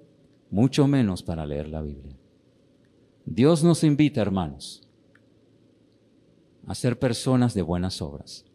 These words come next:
personas que desean dedicar lo que Dios le ha dado para bendecir a otros. Y uno que me llamó más la atención fue el de, eh,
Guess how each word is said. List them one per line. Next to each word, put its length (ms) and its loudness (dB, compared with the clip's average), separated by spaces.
personas 640 0
que 140 0
desean 800 0
dedicar 600 4
lo 160 2
que 140 0
Dios 360 2
le 140 0
ha 100 0
dado 420 0
para 220 0
bendecir 520 -4
a 80 -8
otros. 520 -18
Y 380 -8
uno 260 -2
que 120 0
me 140 4
llamó 720 2
más 380 0
la 160 0
atención 680 0
fue 560 -2
el 140 -2
de, 380 -2
eh, 420 -6